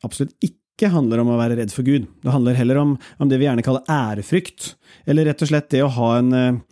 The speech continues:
en veldig respekt for Gud. Det går an å være helt trygg med Gud, eh, kjenne ham som en god og kjærlig far, stole på at han bare vil oss vel, og så videre,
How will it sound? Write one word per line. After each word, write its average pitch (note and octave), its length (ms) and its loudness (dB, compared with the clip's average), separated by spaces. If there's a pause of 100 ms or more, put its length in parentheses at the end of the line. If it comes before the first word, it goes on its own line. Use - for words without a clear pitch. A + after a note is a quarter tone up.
(380)
en C#3 100 2
veldig B2+ 220 2
respekt - 640 -6
for E3+ 100 -2
Gud. D#3 280 2 (720)
Det C#3+ 120 0
går C#3+ 160 2
an A#2+ 60 2
å D#3 60 2
være D#3 420 2 (800)
helt E3 400 -2
trygg D3 540 -4
med F3 140 2
Gud, E3+ 240 0 (520)
eh, C3 540 2
kjenne B2+ 540 0
ham D3+ 220 0 (240)
som C3+ 240 0
en C3 140 0
god F3+ 400 0
og E3+ 80 -4
kjærlig D#3 380 0
far, D3 320 0
stole C3 380 0
på D3 200 2 (440)
at C#3 120 -2
han C#3+ 160 0
bare D3 460 0
vil C3+ 300 2
oss B2+ 200 -4
vel, C3+ 460 0
og C3+ 100 -2
så C#3 120 -2
videre, C3 380 2